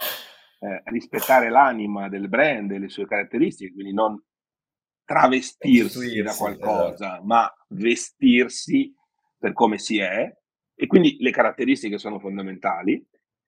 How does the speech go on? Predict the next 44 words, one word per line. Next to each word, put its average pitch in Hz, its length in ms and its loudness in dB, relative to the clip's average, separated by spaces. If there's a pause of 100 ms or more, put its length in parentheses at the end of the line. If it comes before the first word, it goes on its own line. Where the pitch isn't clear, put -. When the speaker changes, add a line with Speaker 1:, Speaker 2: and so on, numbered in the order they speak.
(360)
Speaker 1:
Trovare 127 300 4
le 120 80 -4
community 143 340 4
giuste 135 340 -2
per 110 180 -6
le 110 140 -6
mie 185 240 -2
caratteristiche, 98 1000 -14
e - 120 -16
quindi 120 260 2
quelle 113 300 0
colpire, 98 640 -8
e 104 80 -12
non 110 320 -4
qualunque. 104 680 -2 (1000)
E 156 100 6
dall'altro, 160 800 6
Ni-, 123 160 -6
e 110 140 -8
Giovanni 120 260 -4
ha 107 40 -10
detto 104 120 -12
un'altra 110 240 -10
cosa 117 160 -8
interessante, 139 720 -4 (760)
come 139 280 6
ci 127 220 0
entro 127 260 0
dentro 104 300 -4
queste 104 260 -8
community, 98 520 -10
no? 127 260 -4
Se - 140 2
a 143 60 10
una 160 160 8
festa 165 340 -2
mi 107 100 -10
accompagna 117 500 -2
qualcuno 110 460 -6
già 127 140 -6
noto, 123 480 -2
è 98 60 -14
più 98 140 -18
semplice, 98 640 -8